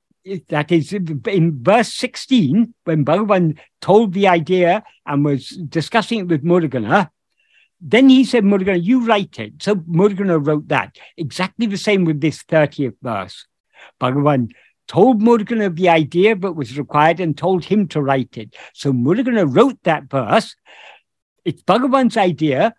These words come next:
but he ended it very appropriately by saying, "Tan, tan, Endran Tanam Ramanesan." It, uh, Lord Ramana, Ramanesan, Lord, that means Lord Ramana,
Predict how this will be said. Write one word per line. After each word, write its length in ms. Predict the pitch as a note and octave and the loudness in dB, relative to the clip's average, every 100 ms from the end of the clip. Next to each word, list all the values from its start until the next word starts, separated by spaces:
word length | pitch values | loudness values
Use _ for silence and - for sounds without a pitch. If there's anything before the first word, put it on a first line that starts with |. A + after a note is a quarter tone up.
| _ - | _ -10
but 180 | D3+ - | -10 -6
he 320 | C3 C#3 - - | -4 -2 -4 -8
ended 460 | E3+ F3 A3+ C#4 G#3 | 2 4 6 4 4
it 240 | E3+ G3 _ | 2 0 _
very 300 | C3+ D#3+ G3+ | -4 -2 0
appropriately 800 | F3 - A3 G#3 - F3+ - D#3+ | -2 0 0 0 -4 -6 -2 -4
by 260 | C3 D3 D3 | -2 -2 -2
saying, 360 | - D#3 F3 - - _ | -2 -2 -2 -8 -20 _
"Tan, 440 | - C#3+ E3 E3+ - - _ - | -2 0 0 -2 -8 -20 _ -2
tan, 340 | D#3 F#3 D#3 - | 2 2 -2 -6
Endran 720 | C#3 D3+ D#3 B2 F3+ B3+ C4 - | 0 2 0 2 2 4 0 -2
Tanam 640 | D#3+ E3+ F3 E3 G3+ G#3 | -2 0 0 2 0 0
Ramanesan." 800 | F3 E3+ E3 C3+ B2 - G#2+ F2 | -2 -2 -2 -4 -6 -8 -12 -12
It, 720 | F2 _ - - - _ A#2 - _ _ | -16 _ -20 -20 -20 _ -16 -16 _ _
uh, 300 | C3+ A2+ G#2 _ _ A2+ | -8 -6 -8 _ _ -16
Lord 500 | G2+ B2+ F#3 A#3 D#3 | -6 2 4 2 0
Ramana, 680 | D3+ G3 G#3 C3+ A2+ C#3 | 0 2 2 -2 -4 -8
Ramanesan, 1000 | A2+ C#3 G3 G3+ G3 F3 - C#3+ A2+ F3 - _ - | -4 -2 0 2 0 -2 -4 -4 -2 -2 -6 _ -14
Lord, 220 | G#2 C3 | -12 -8
that 100 | C#3 | -2
means 220 | C#3+ B2 | -2 2
Lord 220 | F#3 G#3 | 2 4
Ramana, 480 | F#3+ F3 D#3 G#3 | 2 0 0 0